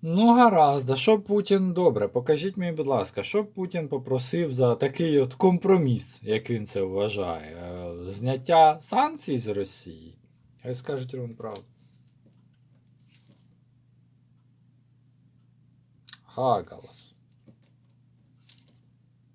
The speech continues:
Єра, далі ж. Райдо,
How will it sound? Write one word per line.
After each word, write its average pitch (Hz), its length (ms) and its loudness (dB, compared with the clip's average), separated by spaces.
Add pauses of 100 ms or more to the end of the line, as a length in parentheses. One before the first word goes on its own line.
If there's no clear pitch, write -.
(800)
Єра, 90 760 -12
далі 87 480 -14
ж. - 340 -20 (2250)
Райдо, 92 640 -12